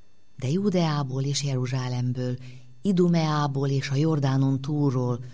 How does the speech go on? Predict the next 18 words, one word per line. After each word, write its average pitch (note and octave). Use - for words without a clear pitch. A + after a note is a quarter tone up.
valamint D3
Tírus E3+
és D3+
Szidon B2
környékéről A#2+
is B2+
nagy C3
sokaság A#2
csatlakozott B2
hozzá, C3+
mert C#3
hallották, C3+
mi B2+
mindent A2
tett. -
Ő F#3
meghagyta D3
tanítványainak, A#2+